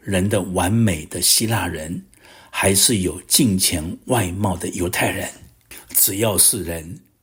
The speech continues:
里面就有罪性，他就是在罪的权势之下。而保罗的结论就是没有一人，连一个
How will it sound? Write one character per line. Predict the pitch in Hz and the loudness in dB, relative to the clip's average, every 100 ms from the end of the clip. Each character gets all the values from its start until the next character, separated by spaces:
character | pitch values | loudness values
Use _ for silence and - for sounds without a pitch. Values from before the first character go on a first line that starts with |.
| - | -8
里 | 117 90 | -2 0
面 | 92 110 87 92 | 2 2 0 -2
就 | - 92 | 0 0
有 | 87 - | -2 -2
罪 | - 95 | 0 2
性， | - 107 82 - _ - _ | 2 0 -2 -16 _ -20 _
他 | - 117 107 | -4 0 0
就 | 107 113 | -2 -2
是 | 92 - 90 | -2 -2 -2
在 | - 98 87 - | -4 -4 -6 -8
罪 | - - 87 | 2 2 2
的 | - 87 | -4 -8
权 | - - 85 | -4 -4 0
势 | - 85 | 2 2
之 | - 110 | 0 2
下。 | - - - _ _ - - - - - - | 2 0 -12 _ _ -20 -20 -20 -20 -20 -2
而 | 110 123 | 2 2
保 | - 95 82 | 2 -4 -2
罗 | 90 | -2
的 | 95 | -2
结 | 95 - 87 | 0 0 0
论 | 107 98 78 - | 0 -2 -4 -8
就 | - 101 | 0 2
是 | 85 - 98 95 - | 4 2 0 -8 -4
没 | 104 95 120 | 0 2 2
有 | 101 - - | 2 -2 -2
一 | 110 | 0
人， | 87 80 80 95 - - | 0 -2 -8 -12 -18 -6
连 | 98 90 92 - | 2 2 2 0
一 | - 104 | 0 0
个 | - | 2